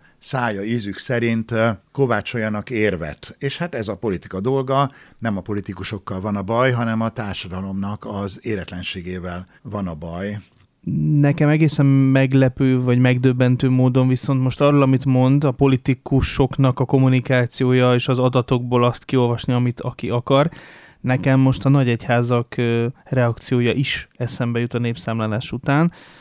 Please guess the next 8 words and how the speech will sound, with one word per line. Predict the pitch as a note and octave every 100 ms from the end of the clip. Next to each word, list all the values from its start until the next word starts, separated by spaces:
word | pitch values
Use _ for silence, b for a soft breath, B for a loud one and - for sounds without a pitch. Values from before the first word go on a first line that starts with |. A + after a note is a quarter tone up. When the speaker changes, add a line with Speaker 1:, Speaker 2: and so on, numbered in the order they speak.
| B
Speaker 2:
A | -
Református | C3 C3+ C#3+ C3 B2 B2+ -
Egyház | A#2+ - B2+ B2 A#2+ -
hivatalos | - C3+ B2+ B2+ A#2+
közleményében | - C3+ B2 B2+ B2 B2 B2 A#2+ A#2+ A#2+ A#2+
egyenesen | - C3+ B2+ B2 A#2+ - B2 B2
annak | - C#3 C#3 C3 B2
örülnek, | C3+ C3+ C3 B2+ B2 C3 -